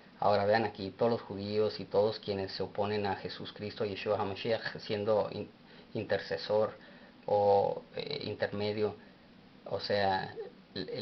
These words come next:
la, en la puerta, la entrada hacia Jehová Dios. Todos aquellos quien dicen: "No, no, Jesús, o sea, se hace Dios siendo hombre". Pues aquí el pueblo está pidiendo perdón,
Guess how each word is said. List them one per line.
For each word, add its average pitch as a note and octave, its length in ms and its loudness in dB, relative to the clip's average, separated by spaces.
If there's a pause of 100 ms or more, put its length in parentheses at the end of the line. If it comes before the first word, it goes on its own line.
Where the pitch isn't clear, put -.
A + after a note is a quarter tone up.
la, G2+ 420 0
en G2+ 200 -2
la F#2 100 -2
puerta, G#2+ 480 0 (400)
la G2+ 80 0
entrada G#2 600 2
hacia G2 580 -2 (100)
Jehová G2 380 0
Dios. G#2+ 320 -2 (560)
Todos A#2 240 4
aquellos A2 320 0
quien G2+ 220 -4
dicen: G#2 260 -4
"No, B2 340 2
no, G#2 420 0 (140)
Jesús, G#2 440 -8
o G#2 100 -2
sea, G2+ 300 2
se G2+ 240 -2
hace G#2 260 0
Dios A2+ 300 0
siendo G2 320 0
hombre". G#2+ 320 -2 (640)
Pues B2+ 240 2
aquí C3+ 260 0
el C3+ 80 4
pueblo C3+ 320 6
está C3 300 0
pidiendo B2 400 0
perdón, A2 640 0